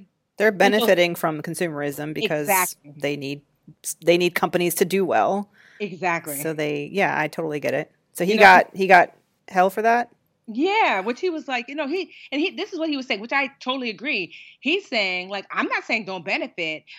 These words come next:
Speaker 2: but it seems a little hip-, you know, like, it's a little, there's a lot of hypocrisy going on when you're like,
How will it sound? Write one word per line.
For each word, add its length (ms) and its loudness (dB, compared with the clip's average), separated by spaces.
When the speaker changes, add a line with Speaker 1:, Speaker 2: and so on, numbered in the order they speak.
Speaker 2:
but 160 -4
it 160 -6
seems 200 -2
a 60 -6
little 220 -4
hip-, 260 -8
you 140 -6
know, 280 -6
like, 260 -6
it's 220 -16
a 40 -4
little, 520 0
there's 140 0
a 40 0
lot 200 2
of 100 -2
hypocrisy 560 -6
going 340 -10
on 240 -6
when 220 -6
you're 160 -2
like, 360 -2